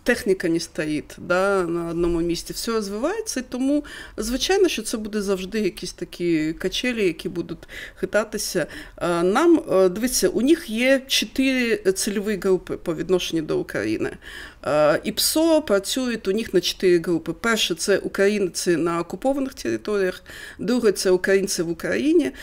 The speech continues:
третє, це українці в Росії, четверте, це українці в Європі, ті, які виїхали.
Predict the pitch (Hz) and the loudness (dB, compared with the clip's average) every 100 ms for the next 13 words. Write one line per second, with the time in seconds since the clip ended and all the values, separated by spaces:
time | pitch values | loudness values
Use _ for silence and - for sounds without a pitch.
0 | - - 240 226 190 - 196 190 190 196 | -10 -2 -2 0 -2 2 0 2 2 2
1 | 190 - 170 196 - 285 262 254 - 233 | 2 -2 0 2 2 0 0 -2 -2 -4
2 | 226 180 - 175 165 170 196 202 - 165 | -2 -4 -2 -2 -2 0 0 -2 -4 -4
3 | 170 175 170 123 - - 214 196 160 185 | -4 -4 -2 -4 -6 -8 -2 0 0 -2
4 | 170 156 151 - 135 | -2 -4 -6 -10 -12